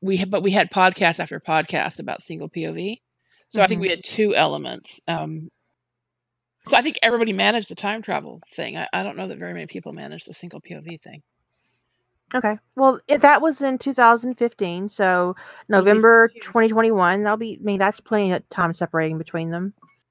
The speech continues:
Speaker 2: And we did Soulmates in November of two thousand fourteen, so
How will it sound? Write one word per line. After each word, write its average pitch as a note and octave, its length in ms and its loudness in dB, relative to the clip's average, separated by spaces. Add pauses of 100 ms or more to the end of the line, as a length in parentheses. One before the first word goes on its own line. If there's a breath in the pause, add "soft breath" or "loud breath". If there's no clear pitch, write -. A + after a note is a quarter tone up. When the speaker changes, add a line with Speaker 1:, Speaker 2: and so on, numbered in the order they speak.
(960)
Speaker 2:
And A3 120 6
we A3 80 8
did G#3+ 140 6
Soulmates G#3+ 640 6
in G3 100 0
November F#3 360 4
of F3+ 40 -2
two G3 100 -2
thousand F3 320 2
fourteen, G3 680 -2
so E3 500 -2